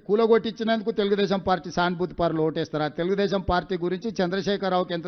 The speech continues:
తెలుసో నాకు అంతే తెలుసు. ఇద్దరం అదే స్కూలు, అదే సిలబస్, కొత్తది ఏంది లేదు.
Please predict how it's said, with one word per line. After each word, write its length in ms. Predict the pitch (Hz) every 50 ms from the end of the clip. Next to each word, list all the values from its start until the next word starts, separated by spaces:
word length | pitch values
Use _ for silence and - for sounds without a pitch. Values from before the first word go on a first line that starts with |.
| 180 175
తెలుసో 220 | 175 165 196 220 196 175
నాకు 200 | 180 190 190 190 180
అంతే 180 | 170 160 170 151
తెలుసు. 180 | 160 156 131 156 139
ఇద్దరం 260 | 127 160 175 196 185 170 160
అదే 140 | 160 175 170 -
స్కూలు, 240 | - 175 170 196 220 196
అదే 140 | 160 170 - -
సిలబస్, 340 | 156 143 131 135 123 - - - _ _ _ _ _ _ _ _ _ _ _ _ _ _ _ _ -
కొత్తది 300 | 165 175 185 196 196 190 185
ఏంది 180 | 185 185 185 175
లేదు. 180 | 165 156 143 131